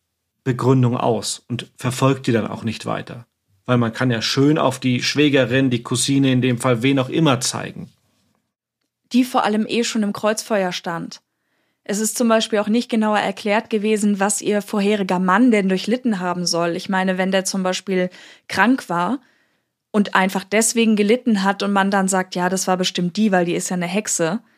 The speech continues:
Speaker 2: dann ist das eh schon mal sehr gemein. Aber da später draus zu machen, ah, die ist in der nahen Verwandtschaft, die sind ja auch nah beieinander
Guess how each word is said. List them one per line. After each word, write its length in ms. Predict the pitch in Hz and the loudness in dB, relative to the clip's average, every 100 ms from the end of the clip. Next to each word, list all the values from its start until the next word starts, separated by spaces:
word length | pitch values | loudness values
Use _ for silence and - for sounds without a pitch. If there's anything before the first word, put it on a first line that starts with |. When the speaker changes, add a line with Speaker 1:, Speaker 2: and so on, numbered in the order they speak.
| _ _ _ _ _ - | _ _ _ _ _ -2
Speaker 2:
dann 80 | 190 | 0
ist 180 | 190 | 2
das 120 | 190 190 | 0 0
eh 140 | 208 | -2
schon 180 | - 208 | 2 2
mal 160 | 180 | 2
sehr 180 | 170 175 | 0 0
gemein. 580 | 170 170 165 165 196 247 - - _ | -2 -4 -4 -2 -2 -4 -10 -20 _
Aber 160 | 196 196 | 0 2
da 180 | 196 | 2
später 340 | 208 240 233 226 | 2 0 2 2
draus 300 | 196 202 - | 2 0 0
zu 100 | 214 | 0
machen, 360 | 196 190 202 - | 0 -2 -6 -2
ah, 240 | 196 214 | 0 2
die 140 | 254 214 | 2 0
ist 160 | - | -2
in 120 | 160 208 | -2 -2
der 100 | 202 | 0
nahen 260 | 190 190 | 0 -2
Verwandtschaft, 720 | 190 180 180 247 254 254 247 | -4 -2 0 0 0 -2 -2
die 80 | 220 | -2
sind 220 | 196 240 | 2 0
ja 140 | 254 - | 2 -2
auch 120 | - | 0
nah 180 | 220 214 | 0 0
beieinander 640 | 214 220 208 208 208 214 | 0 0 0 0 0 0